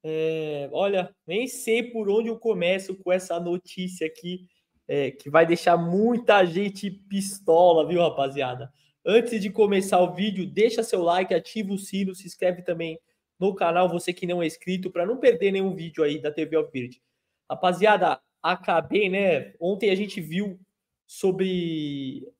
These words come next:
ah, negociações do Marcos Rocha com o Botafogo, com o Atlético Mineiro, né? Falaram aí que o, o Rocha tava quase fechado com o Botafogo,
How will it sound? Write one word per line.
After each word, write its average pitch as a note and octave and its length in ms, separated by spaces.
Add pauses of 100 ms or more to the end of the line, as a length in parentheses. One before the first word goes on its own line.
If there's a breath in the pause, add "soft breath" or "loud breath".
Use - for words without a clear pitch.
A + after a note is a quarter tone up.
(140)
ah, C#3+ 260
negociações G#3 720
do A3 120
Marcos A3 400
Rocha G3+ 300
com - 120
o F#3+ 40
Botafogo, F#3+ 760
com - 100
o E3+ 40
Atlético E3+ 360
Mineiro, D#3 480
né? E3 200 (400 soft breath)
Falaram D#3+ 260
aí E3+ 100
que F3+ 140
o, D3+ 200
o D#3+ 160
Rocha E3+ 300
tava E3 240
quase G3+ 340
fechado F#3 580
com F3 120
o E3 80
Botafogo, E3 840